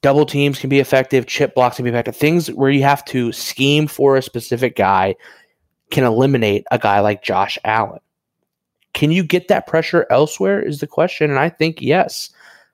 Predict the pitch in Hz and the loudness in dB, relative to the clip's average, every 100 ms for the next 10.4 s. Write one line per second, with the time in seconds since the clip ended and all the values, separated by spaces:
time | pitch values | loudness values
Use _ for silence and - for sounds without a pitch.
0 | _ _ _ 113 131 135 165 156 147 139 | _ _ _ -2 0 2 2 2 0 -2
1 | 135 123 110 101 95 - _ _ - 110 | -2 0 0 -4 -10 -10 _ _ -10 -4
2 | 110 104 - 110 123 117 - 110 104 98 | -4 -6 -2 -2 0 -2 -2 -2 -2 -2
3 | 104 - 107 107 - - _ _ _ 120 | -6 -8 -6 -6 -6 -18 _ _ _ -4
4 | 110 107 107 - - - _ _ _ _ | -2 -2 -2 -4 -8 -12 _ _ _ _
5 | _ - 156 175 165 135 127 120 123 - | _ 0 2 4 4 4 2 0 -2 -10
6 | - 135 147 147 123 107 127 _ _ _ | 0 2 2 2 0 0 -6 _ _ _
7 | _ _ _ _ - 131 110 95 107 - | _ _ _ _ -4 -2 0 -2 -6 -12
8 | - _ _ _ _ _ _ _ _ _ | -18 _ _ _ _ _ _ _ _ _
9 | _ _ _ 131 - 113 110 123 127 170 | _ _ _ -8 -2 -2 -2 -2 0 2
10 | 101 98 113 117 | 2 0 -4 -10